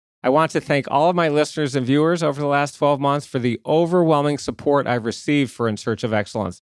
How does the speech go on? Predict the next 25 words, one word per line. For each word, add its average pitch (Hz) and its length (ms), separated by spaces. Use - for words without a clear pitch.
The 113 80
past 135 300
twenty-five 147 500
interviews 131 440
have 117 120
been 107 140
incredibly 143 600
meaningful 123 460
to - 100
me. 110 360
It's 123 100
been 135 160
an 120 80
honor 139 320
to 127 100
share 139 300
them, 135 240
and 123 80
I'm 107 140
eager 160 320
to 135 120
interview 131 380
more 147 320
incredible 120 460
guests 107 400